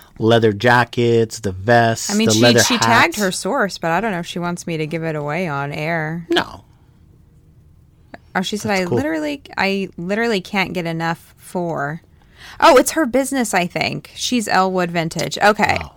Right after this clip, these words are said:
Speaker 2: I think I thought Namaste in the Mountains was her <laughs> business name. It's hard sometimes. I'm always trying to decipher. Okay, so
Speaker 1: Why
Speaker 2: yes.
Speaker 1: can't people just be like, "It's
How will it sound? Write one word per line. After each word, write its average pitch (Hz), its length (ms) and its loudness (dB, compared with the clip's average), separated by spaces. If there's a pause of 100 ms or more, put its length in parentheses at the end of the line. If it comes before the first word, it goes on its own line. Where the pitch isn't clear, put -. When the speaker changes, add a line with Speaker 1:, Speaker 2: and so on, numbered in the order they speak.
Speaker 2:
I 220 140 4
think 294 200 -2
I 214 100 4
thought 185 260 2 (160)
Namaste 185 460 -2
in 170 200 -2
the 151 60 -8
Mountains 151 420 -6
was 160 160 -2
her 240 140 4
<laughs> 247 120 4
business - 480 0
name. 403 100 4 (960)
It's 453 180 6
hard 415 360 6
sometimes. 240 640 2
I'm 240 260 4 (100)
always 277 280 4
trying 277 200 0
to 262 80 2
decipher. 202 580 -2
Okay, 156 260 -4
so - 140 -4
Speaker 1:
Why - 100 4
Speaker 2:
yes. - 80 0
Speaker 1:
can't 226 180 2
people 202 220 0
just 160 200 -6
be 139 140 2
like, 117 180 2 (320)
"It's - 520 0